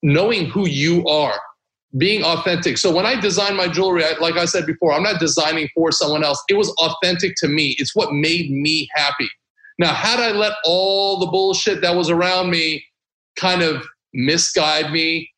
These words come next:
discourage me, change my path, money or no money, I would have been, I wouldn't have been happy. And that's something that's really, really important, is that people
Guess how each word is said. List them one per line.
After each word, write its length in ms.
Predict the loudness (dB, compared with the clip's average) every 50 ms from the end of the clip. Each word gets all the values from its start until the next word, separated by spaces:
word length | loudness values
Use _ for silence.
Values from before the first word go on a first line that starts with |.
| _ _
discourage 840 | -2 -2 0 0 -2 -2 2 2 2 2 4 2 0 -2 -2 -4 -2
me, 400 | 0 0 0 0 0 -2 -6 -10 _ _
change 500 | -4 -4 -2 0 0 0 2 0 0 0
my 240 | 0 0 0 0 -2 -4 -2
path, 360 | -2 0 0 0 0 -2 -4 -10 -16 _ _ _ _ _ _ _ 0
money 300 | 0 2 2 2 2 2
or 80 | 2
no 200 | 2 2 0 0
money, 240 | 0 0 0 0 2
I 60 | 2
would 140 | 0 0 0
have 60 | 0
been, 200 | 0 0 0 0 -4 -6 -8 _ 0
I 80 | 2
wouldn't 240 | 2 4 2 2 2
have 100 | 0 2
been 140 | 0 0 0
happy. 420 | 2 0 0 0 -2 -4 -6 -8 -10 _ _ _ _ _ _
And 400 | 0 0 2 2 0 0 -2 -2 -2
that's 200 | -2 0 0 0
something 300 | -2 0 0 0 0 2
that's 220 | 0 0 -2 -4
really, 400 | -6 -4 0 2 2 4 4 2
really 260 | 2 2 2 2 2 0
important, 540 | -2 -2 -4 0 0 0 0 2 0 0
is 100 | 0 2
that 200 | 2 0 0 0 -4 -8 -16 _ _ _ _ 0
people 400 | 0 0 2 2 0 0 0